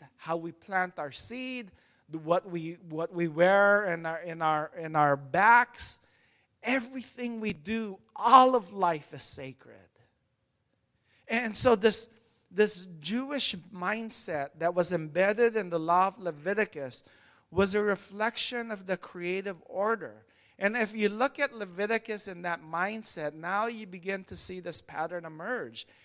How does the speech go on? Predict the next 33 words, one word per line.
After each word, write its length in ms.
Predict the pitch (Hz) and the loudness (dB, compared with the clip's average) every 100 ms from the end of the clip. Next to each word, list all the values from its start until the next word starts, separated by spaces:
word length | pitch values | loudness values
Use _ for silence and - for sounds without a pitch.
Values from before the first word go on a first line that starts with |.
| _ _ | _ _
And 140 | 156 165 | -6 2
now 220 | 185 262 | 4 4
you 120 | 262 | 2
begin 320 | 214 190 202 | -6 -2 -2
to 100 | 170 | -2
see 280 | 160 - 196 | -4 -2 -4
why 560 | 160 139 147 180 220 226 | -6 2 4 6 4 2
certain 500 | - 202 190 196 180 | -2 -2 -6 -10 -14
things 400 | - 180 190 180 | -10 -8 -8 -8
are 120 | 160 | -8
clean 520 | - - 185 202 202 | -10 -14 -12 -12 -10
and 220 | 190 165 | -10 -8
unclean. 600 | 170 160 - 226 269 190 117 _ _ _ - | -10 -10 -16 -12 -12 -12 -16 _ _ _ -6
Because 460 | 196 - 233 208 - _ _ - | -6 -2 -2 -2 -12 _ _ 2
it 280 | 233 226 175 | 2 2 0
belongs 800 | 214 196 196 240 247 220 170 | 2 4 6 8 6 2 -6
not 360 | 170 180 214 254 254 | -6 0 0 0 -6
in 200 | 208 175 | -12 -6
disorder, 800 | 175 - - 208 254 240 185 147 | -4 -4 -2 6 6 8 4 4
but 540 | 139 156 220 247 - | 2 4 4 2 -6
in 440 | 202 196 196 196 175 | -4 -4 -4 -8 -12
the 80 | |
beauty 500 | 151 151 180 202 208 | -12 -6 -4 -4 -2
of 160 | 196 - | -2 -4
creation. 840 | - - 196 196 208 - - 127 107 110 _ _ _ _ _ _ _ _ _ _ 139 | -14 -14 -6 -2 0 -2 -2 -6 -20 -20 _ _ _ _ _ _ _ _ _ _ -2
God 420 | 175 208 214 170 | 4 6 6 2
bringing 340 | 160 196 208 196 | -2 -2 -2 -8
things 420 | - 202 190 - | -8 -8 -4 -2
that 180 | 190 180 | -2 -2
are 80 | |
disordered 840 | 170 165 - 196 190 208 190 160 147 | -2 -2 -2 0 2 2 0 -4 -4
into 300 | 165 165 170 | -8 -10 -14
order. 600 | - 180 202 202 147 120 | -6 0 2 2 -2 -6